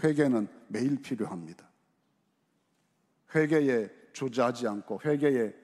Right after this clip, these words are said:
인색하지 않으실 수 있기를 바랍니다. 그리하여 하나님께서 우리를 날마다 깨끗하게 하셔서 내 영혼을 고쳐주시고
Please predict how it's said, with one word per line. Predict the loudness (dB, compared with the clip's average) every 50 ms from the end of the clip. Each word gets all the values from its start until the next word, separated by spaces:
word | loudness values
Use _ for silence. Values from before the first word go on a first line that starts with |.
| -18 _ -2
인색하지 | 0 0 2 2 2 0 0 2 0 0 0 2 0 0 0 -2 -4 -10 -20 -20 -10
않으실 | -6 -4 -2 -2 -2 -4 -4 -6 -6
수 | -6 -6 -8
있기를 | -8 -6 -8 -8 -8 -10
바랍니다. | -10 -12 -14 -14 -14 -16 -18 -20 -20 -20 -20 _ _ _ _ _ _ _ _ _ _ _ _ _ _ _ _ _ _
그리하여 | 0 2 4 4 6 6 4 4
하나님께서 | 4 4 4 6 4 4 2 4 2 2 2 2 2
우리를 | 2 4 4 4 2 0 -4 -8 -20 -20 -18 _
날마다 | -6 -2 0 2 4 4 4 4 6 4 4 2
깨끗하게 | 2 -2 -2 0 0 2 2 2 2 2
하셔서 | 0 0 0 -6 -6 -2 -2 0 -2 -2 -6 -14 -20 -20 _ _ -10
내 | -2 2 2 4 4
영혼을 | 4 4 4 4 4 4 2 2
고쳐주시고 | 0 0 0 0 2 0 0 0 -2 -6 -8 -8 -6 -2 -2 -2 -2 -4 -10 -20